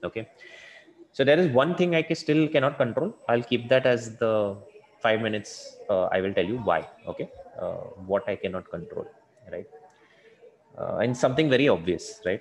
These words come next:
It is something very obvious that I cannot control till now. So I can only, I, I'm able to control the position. I'm able to control the speed at which I this, and just think of it very practically,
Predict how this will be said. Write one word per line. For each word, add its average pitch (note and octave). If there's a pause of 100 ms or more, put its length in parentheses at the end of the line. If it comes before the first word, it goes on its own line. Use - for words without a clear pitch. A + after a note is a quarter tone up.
It F#2+
is G2+
something G#2
very G2
obvious F2 (180)
that F#2
I G2+
cannot A2
control F#2+
till F2+
now. E2
So -
I G2
can A#2
only, A#2+
I, G2+
I'm G#2
able A2
to C3
control A#2
the -
position. G#2
I'm A#2
able G#2+
to B2
control G2+
the C3 (540)
speed - (100)
at F2
which E2+
I D#2+
this, -
and G2
just -
think A2
of A#2+
it C3
very G#2+
practically, F2